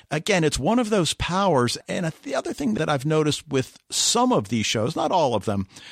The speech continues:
but there's this moral and ethical dilemma that accompanies the power. And Sean Farrell is one of the teenagers that returns. So, number one, he's a teenager.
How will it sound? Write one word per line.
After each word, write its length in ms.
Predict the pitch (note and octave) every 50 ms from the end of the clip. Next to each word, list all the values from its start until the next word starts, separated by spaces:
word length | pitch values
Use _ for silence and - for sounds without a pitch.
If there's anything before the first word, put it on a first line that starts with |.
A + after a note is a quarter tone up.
| - - - - - _ _ _ _ _ _ -
but 180 | - - - -
there's 300 | G#3 G3+ F3+ D#3+ - -
this 260 | - F3+ D#3+ - -
moral 540 | D#3+ C3+ C3 D#3+ G3 G#3+ G3+ G3+ F#3+ E3+ D3+
and 100 | C3+ C#3
ethical 400 | D3+ D3+ - - D3 - C3+ A#2+
dilemma 800 | G#2+ - A2+ A2 A#2 B2+ C#3+ E3 G3+ F#3 C3+ G#2 G2+ G2+ G2+ - _ - _ _ _ _ _ _ -
that 320 | - A#2 A#2 C3+ B2+ - -
accompanies 880 | C3+ B2 - - - G3 A3 G#3+ - C#3 B2 A2+ G#2+ A2+ A2+ A2+ - - _ _ -
the 80 | C#3
power. 540 | - - - F#3 G3+ G#3+ G3 A#2+ F#2 F2 - _ -
And 160 | D#3 D3+ D3
Sean 340 | - - - G#3+ A3+ A3 G3
Farrell 600 | - - - - G#3 G#3+ G#3+ D#3+ B2 B2 C3 - -
is 360 | C#3+ C#3+ C#3+ C#3+ C3 - - _ -
one 240 | - A#2+ C#3 C#3+ D3+
of 60 | D#3
the 100 | E3 D#3
teenagers 760 | - - - E3+ C#3+ A#2 A#2 G#2+ G#2+ - C3 C#3+ A#2+ - -
that 220 | A2 G2+ - -
returns. 680 | C3 C#3+ C#3+ - - C4 B3 F#3 A#2 F#2 - - - - _ _ _ _ _ _ _ _ - - - - - _ _ _ _ -
So, 280 | - - F3 D#3+ - _ -
number 260 | D#3+ C4 C#4 C4 B3+
one, 480 | G3 G3 G#3 G3 E3 C#3+ C3 B2+ B2+ - -
he's 200 | - F#3 F#3 -
a 40 | -
teenager. 680 | - - D4 C#4+ B3 D3+ G2+ D#2 - - - -